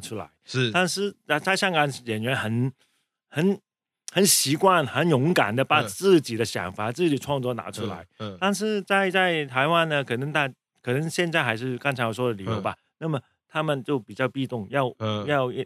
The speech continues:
Speaker 1: 看你想要什么，
Speaker 2: 哦，
Speaker 1: 我就给你什么。
Speaker 2: 了解。
Speaker 1: 但我说，觉得，我一直跟他们说：“哎，不要理我啊，你们自己来啊，
Speaker 2: 嗯，
Speaker 1: 自己来啊，
Speaker 2: 嗯，嗯，嗯。
Speaker 1: 自己来啊。”我觉得这个，这个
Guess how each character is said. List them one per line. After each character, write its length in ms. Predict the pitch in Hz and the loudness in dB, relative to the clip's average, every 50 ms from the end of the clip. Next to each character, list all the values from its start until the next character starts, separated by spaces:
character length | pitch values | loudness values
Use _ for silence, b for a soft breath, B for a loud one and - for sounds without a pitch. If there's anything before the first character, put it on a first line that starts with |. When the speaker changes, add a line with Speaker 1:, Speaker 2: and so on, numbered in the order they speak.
| - - - | -10 -12 -6
Speaker 1:
看 240 | - - 151 147 127 | -2 -2 0 0 0
你 140 | 113 117 117 | 0 -2 -2
想 360 | - - - 107 92 104 131 | -4 -6 -6 -4 -4 -2 -2
要 200 | 147 151 127 107 | -2 -2 -2 -4
什 180 | 92 - 95 | -6 -6 -6
么， 140 | 95 101 110 110 | -4 -4 -2 0
Speaker 2:
哦， 360 | 113 120 127 127 131 135 135 135 | 2 2 4 4 4 4 4 4
Speaker 1:
我 60 | 135 | 4
就 100 | 123 127 120 | 4 2 2
给 60 | 117 120 | 2 0
你 40 | |
什 160 | - 101 113 113 | 0 0 -2 -2
么。 100 | 113 113 | -4 -2
Speaker 2:
了 40 | |
解。 20 | 113 | -2
Speaker 1:
但 220 | 139 147 147 143 - _ _ _ - - - | 0 -2 -2 -4 -8 _ _ _ -20 -14 -6
我 120 | 135 156 170 | -2 -2 0
说， 260 | 160 196 196 175 143 - | 2 0 0 -2 -4 -2
觉 140 | - 151 160 | -2 0 2
得， 120 | 185 190 - | 2 2 4
我 100 | 143 156 | 4 4
一 100 | 180 185 | 6 6
直 80 | 196 | 6
跟 100 | 185 202 | 4 4
他 120 | 196 190 190 | 2 2 4
们 120 | 185 180 | 2 2
说 140 | 165 175 175 120 | 4 4 4 2
：“哎， 40 | 180 b b b b | 2 b b b b
不 80 | - 202 | 2 4
要 100 | 208 185 | 4 4
理 160 | 147 127 151 | 4 2 2
我 100 | 143 110 104 | 2 2 0
啊， 80 | 107 | 0
你 40 | 110 | -2
们 140 | 120 139 139 | -4 -6 -6
自 160 | - 165 160 | -6 -6 -6
己 80 | 120 113 | -6 -6
来 200 | 92 87 98 110 | -6 -4 -2 2
啊， 20 | |
Speaker 2:
嗯， 20 | |
Speaker 1:
自 60 | 143 143 | 4 4
己 180 | 151 151 156 | 6 6 6
来 60 | 156 | 6
啊， 180 | 156 151 151 147 | 6 6 6 6
Speaker 2:
嗯， 0 | |
嗯， 80 | 143 139 | 4 4
嗯。 0 | |
Speaker 1:
自 380 | 139 139 135 123 120 123 117 | 4 2 0 0 -2 -4 -6
己 20 | 98 | -8
来 80 | 101 | -12
啊。” 20 | - b b b b b | -14 b b b b b
我 80 | 139 143 | -4 0
觉 120 | 143 175 | 2 2
得 80 | 185 214 | 2 2
这 120 | 202 233 240 | 2 0 2
个， 160 | 220 190 151 - b b b b b - | 2 2 2 0 b b b b b 0
这 100 | - 202 | 2 4
个 180 | 190 185 160 | 4 4 4